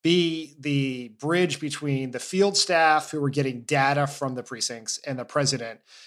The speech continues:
and to be able to tell him, like, "Things are looking bad, you know, turnout is low here. We have to, uh,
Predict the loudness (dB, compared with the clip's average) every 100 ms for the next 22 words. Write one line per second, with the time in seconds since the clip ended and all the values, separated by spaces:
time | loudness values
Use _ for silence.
0 | _ -4 0 6 6 4 4 4 4 2
1 | 0 0 -2 -4 -12 -20 _ _ _ _
2 | 4 6 6 4 2 0 -2 4 8 8
3 | 6 4 0 0 0 4 6 4 0 4
4 | 4 4 0 0 2 2 2 0 0 0
5 | 0 -2 0 2 2 -2 -4 -4 -4 -4
6 | -8